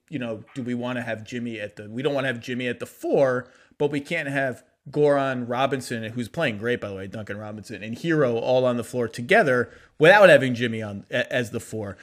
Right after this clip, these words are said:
Well, then, do we wanna have Harkless in there, and then who do we bring off the bench? Do we bring Goran back off the bench and try Hero and Bam and Butler as sort of try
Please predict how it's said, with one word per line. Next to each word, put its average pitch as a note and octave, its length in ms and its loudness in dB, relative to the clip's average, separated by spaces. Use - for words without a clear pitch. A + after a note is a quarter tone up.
Well, D3 140 2
then, C#3 180 2
do B2+ 100 -8
we B2+ 120 -2
wanna B2 180 -2
have A#2+ 180 -2
Harkless D#3+ 600 2
in B2 140 0
there, B2 180 2
and A#2 120 -2
then A#2 180 -2
who C#3+ 140 0
do C3+ 60 0
we C3+ 80 -2
bring B2+ 240 -2
off B2 180 -2
the C3+ 80 -2
bench? D3 520 0
Do B2+ 80 -6
we B2 80 -2
bring B2+ 260 -2
Goran D#3 400 4
back C3+ 240 2
off C3 140 0
the C3+ 80 -6
bench E3 340 2
and C#3 80 -4
try A#2+ 220 -2
Hero E3 420 2
and B2+ 180 0
Bam C#3 300 2
and B2 160 -2
Butler D#3 320 2
as A#2+ 140 -6
sort C3 160 0
of - 100 -8
try C#3 600 2